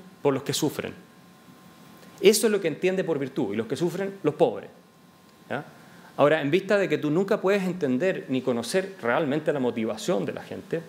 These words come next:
porque lo que nosotros mostramos hacia afuera, sobre todo en el mundo político, nunca es quienes somos realmente por dentro. Se empieza a caer en una paranoia cada vez más desquiciada, en que se cree que todo el mundo es un hipócrita, y que se está haciendo un juego, ah, e incluso entre los mismos revolucionarios,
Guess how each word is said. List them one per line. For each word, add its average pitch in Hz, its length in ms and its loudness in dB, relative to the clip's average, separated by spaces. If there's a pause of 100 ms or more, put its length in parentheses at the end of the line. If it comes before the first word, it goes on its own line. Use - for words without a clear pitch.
porque - 220 -4
lo 107 100 0
que 117 80 0
nosotros 139 340 -2
mostramos 131 440 -2
hacia 110 120 -12
afuera, 127 280 0
sobre 113 200 -4
todo 123 100 -2
en 120 60 -2
el 117 40 -4
mundo 120 160 0
político, 113 380 -2
nunca 123 360 0
es 127 100 0 (400)
quienes 104 180 -2
somos 110 260 -2
realmente 107 360 -6
por 92 140 -4
dentro. - 360 2 (1700)
Se - 140 6
empieza 175 300 2
a 151 40 0
caer 151 160 4
en 151 100 2
una 156 220 0
paranoia 147 520 0
cada 147 220 2
vez 147 80 -4
más 135 140 -6
desquiciada, 127 720 -4 (260)
en 123 80 -2
que 120 80 -2
se 120 100 -2
cree 131 140 2
que 131 80 2
todo 131 140 2
el 131 60 0
mundo 127 180 0
es 123 100 -8
un 120 120 -4
hipócrita, 135 500 2 (1080)
y 127 80 0
que 120 80 -6
se 123 100 -2
está 127 160 4
haciendo 147 280 0
un 127 100 0
juego, 165 500 2 (680)
ah, 185 240 4
e 151 60 -2
incluso 190 320 0
entre 160 100 -2
los 151 100 2
mismos 160 220 -2
revolucionarios, 143 720 0